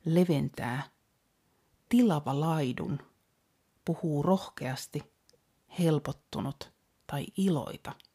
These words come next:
Eli siis tää paikka oikeastaan puhuu siitä, että, että se huojentunut mieli olisikin sitä, että se meidän sydän olisi ikään kuin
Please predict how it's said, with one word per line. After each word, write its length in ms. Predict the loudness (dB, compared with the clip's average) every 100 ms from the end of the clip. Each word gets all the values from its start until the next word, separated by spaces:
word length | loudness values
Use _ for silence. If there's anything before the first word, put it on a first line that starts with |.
| _ _ _ _ _ _ _ _ _ _ _ _ _ _ -20 -20 -20 -6 4
Eli 140 | 4
siis 460 | 6 2 2 -6 -16 _ _ _ _ _ _ _ _ -2
tää 120 | 0
paikka 440 | 2 2 2 0 -2
oikeastaan 460 | -2 -4 -2 -4 -2
puhuu 300 | 2 4 2
siitä, 540 | 2 2 0 -2 -6
että, 280 | -6 _ -10 -10 _ _ _ _ _ -6
että 360 | -6 -4 -6 -6 -8
se 200 | -4 -4 0
huojentunut 720 | 4 6 6 2 -2 -4 -4 4
mieli 380 | 6 6 2 -2
olisikin 360 | -2 -2 -6
sitä, 320 | -8 -8 -6 -6
että 160 | -6
se 80 | -4
meidän 280 | -2 0 -2 -6 -18 -20 -20 -14
sydän 640 | -6 4 6 6 2 -2 -6 _ _ _ _ -2
olisi 260 | -2 -2 -4
ikään 360 | -6 -4 -6
kuin 340 | -6 -4 -4